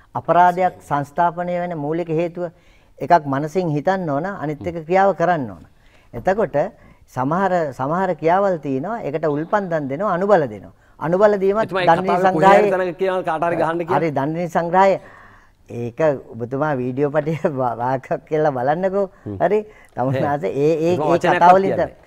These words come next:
Speaker 1: ඒ කතාවලින්
Speaker 2: එතුමා
Speaker 1: ත-,
Speaker 2: කතාව පටන් ගත්ත
Speaker 1: ඉතින්
Speaker 2: වෙලාවේ
Speaker 1: ආ,
Speaker 2: අවසානකම් මං ඇහුවා එතුමා එක තැනකවත් පාරක්වත් ගහන්න කියලා
Speaker 1: ඉතින්
Speaker 2: කියන්නේ.
Speaker 1: ඇයි, ආ, ඉතින් ඇයි ඒ, ඒ, ඒ, ඒ පිරිසනේ තමුන්නාන්සේලා රැස්වීම හිටපු පිරිසනේ මේ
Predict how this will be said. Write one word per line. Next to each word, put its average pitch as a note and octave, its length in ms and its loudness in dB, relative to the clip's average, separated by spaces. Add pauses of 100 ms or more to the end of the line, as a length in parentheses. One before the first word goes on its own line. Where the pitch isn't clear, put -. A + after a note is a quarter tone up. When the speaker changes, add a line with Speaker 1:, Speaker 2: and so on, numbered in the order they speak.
(140)
Speaker 1:
ඒ E3 160 0
කතාවලින් E3+ 600 2
Speaker 2:
එතුමා F#3 100 2
Speaker 1:
ත-, E3 120 0
Speaker 2:
කතාව F3+ 160 2
පටන් C#3+ 300 2
ගත්ත - 180 0
Speaker 1:
ඉතින් F3+ 200 2
Speaker 2:
වෙලාවේ F3+ 120 2
Speaker 1:
ආ, E3 80 4
Speaker 2:
අවසානකම් E3+ 420 2
මං F3 140 -4
ඇහුවා F3 180 0
එතුමා E3+ 200 -6
එක E3+ 120 -6
තැනකවත් E3+ 400 -4
පාරක්වත් E3 400 -2
ගහන්න D#3+ 240 0
කියලා E3 140 -2
Speaker 1:
ඉතින් - 100 -2
Speaker 2:
කියන්නේ. F#3+ 140 0
Speaker 1:
ඇයි, G#3 320 2
ආ, E3 320 2
ඉතින් F3+ 320 -6
ඇයි G3 320 0
ඒ, F3+ 180 0 (140)
ඒ, D3+ 160 -4 (120)
ඒ, D3 140 -4 (120)
ඒ D3 140 -2
පිරිසනේ D3+ 600 -4 (340)
තමුන්නාන්සේලා D3 680 -4
රැස්වීම C#3 440 -6
හිටපු D3+ 300 -6
පිරිසනේ C3 500 -6
මේ D#3 200 -6